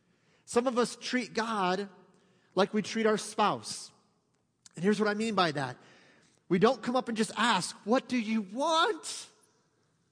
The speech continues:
We try to play the mind game, right?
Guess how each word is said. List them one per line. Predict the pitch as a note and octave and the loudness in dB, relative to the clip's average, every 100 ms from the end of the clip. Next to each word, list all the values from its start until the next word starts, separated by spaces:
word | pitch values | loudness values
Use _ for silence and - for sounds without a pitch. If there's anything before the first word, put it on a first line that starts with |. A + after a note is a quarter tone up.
| _ _ _ _ _ _ | _ _ _ _ _ _
We | F3 | -8
try | A3 | -6
to | G#3+ | -6
play | A3 | -6
the | A3+ | -8
mind | G#3 A#3 B3+ | -8 -14 -12
game, | A3+ A3+ A#3+ C#4 G3+ _ _ _ | -10 -8 -8 -10 -14 _ _ _
right? | G3+ A#3 | -6 -6